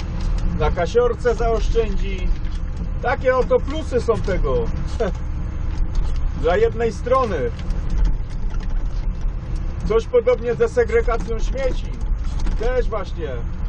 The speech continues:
wyćwiczyć społeczeństwo,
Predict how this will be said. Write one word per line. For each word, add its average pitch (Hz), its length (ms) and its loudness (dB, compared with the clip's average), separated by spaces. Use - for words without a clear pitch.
wyćwiczyć 233 640 0
społeczeństwo, 247 920 2